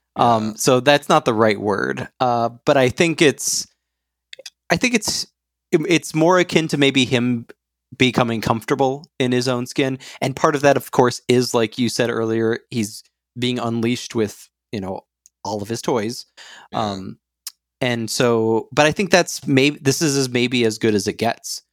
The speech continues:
Speaker 2: for Zack Snyder.
Speaker 1: Oh, I think so.
Speaker 2: <laughs>
Speaker 1: Yeah, I think this is, this is the best Zack Snyder film that'll ever be made.
Speaker 2: <laughs> Okay, we
Speaker 1: Uh,
Speaker 2: can agree there at least.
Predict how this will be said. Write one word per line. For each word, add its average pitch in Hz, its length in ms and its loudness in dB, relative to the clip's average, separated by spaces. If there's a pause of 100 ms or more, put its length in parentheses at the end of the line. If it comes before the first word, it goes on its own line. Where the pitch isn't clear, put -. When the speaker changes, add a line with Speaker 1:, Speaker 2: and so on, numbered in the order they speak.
(280)
Speaker 2:
for 117 140 -4
Zack 101 260 -6
Snyder. 107 400 -10
Speaker 1:
Oh, 123 120 -4
I 117 100 -2
think 101 240 -8
so. 62 320 -10 (160)
Speaker 2:
<laughs> 156 100 2
Speaker 1:
Yeah, 82 260 -6 (160)
I 120 80 -4
think 123 180 -4
this 117 180 -2
is, 101 200 -6
this 113 240 -6
is 110 180 -6
the 104 160 -4
best 95 340 -6
Zack 92 200 -6
Snyder 85 260 -8
film 85 180 -12
that'll 80 220 -10
ever 78 200 -14
be 80 120 -16
made. - 380 -18 (200)
Speaker 2:
<laughs> - 100 2 (720)
Okay, 143 320 10
we 131 140 4
Speaker 1:
Uh, - 40 -12
Speaker 2:
can 170 120 8
agree 143 300 6
there 117 260 4
at 104 140 -4
least. - 360 -6